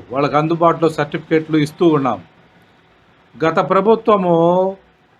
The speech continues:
వైసీపీ వచ్చిన తర్వాత, ఆ, సచివాలయాల పేరుతో మా మీ సేవా సర్వీసుల్ని కొన్ని పీక్కొని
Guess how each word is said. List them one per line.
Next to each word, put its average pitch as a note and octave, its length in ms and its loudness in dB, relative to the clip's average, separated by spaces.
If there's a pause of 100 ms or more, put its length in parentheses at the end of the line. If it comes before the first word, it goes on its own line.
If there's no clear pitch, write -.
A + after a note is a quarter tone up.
(100)
వైసీపీ F#3 480 2
వచ్చిన E3+ 340 2
తర్వాత, D3+ 460 0 (880)
ఆ, D3 220 2
సచివాలయాల F3+ 840 4
పేరుతో C#3+ 720 -2
మా D3+ 160 2
మీ D3+ 200 0
సేవా G3 420 4
సర్వీసుల్ని D#3+ 720 2
కొన్ని C3+ 360 -4
పీక్కొని C#3 920 -2